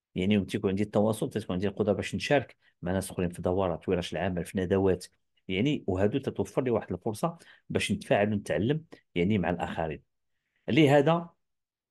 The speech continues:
راه من خلال الناس اللي تيقول لك: "فوالا، قريت كتب"، مزيان، دير واحد التقييم. يعني،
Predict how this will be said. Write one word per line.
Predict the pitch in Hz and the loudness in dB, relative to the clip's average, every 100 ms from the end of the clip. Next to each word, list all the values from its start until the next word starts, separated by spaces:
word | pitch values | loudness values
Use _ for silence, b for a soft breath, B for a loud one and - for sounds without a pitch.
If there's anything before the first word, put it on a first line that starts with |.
| _ - | _ -4
راه | 113 107 | 2 2
من | |
خلال | - 127 143 143 110 | 2 4 4 2 -4
الناس | 127 151 135 | 0 2 2
اللي | - | -2
تيقول | - 113 | -8 -6
لك: | 113 - | -6 -2
"فوالا، | 117 107 - - - | 0 2 -2 -8 2
قريت | 135 117 | 4 4
كتب"، | - 110 104 196 - | 2 -4 2 0 0
مزيان، | 151 107 90 85 B B - | -8 -2 0 -2 B B -6
دير | 135 165 | -2 0
واحد | 143 - | -2 -4
التقييم. | - 123 117 85 - _ _ _ _ _ _ _ _ _ _ _ | -6 0 0 0 -8 _ _ _ _ _ _ _ _ _ _ _
يعني، | - 92 87 | -4 -4 -4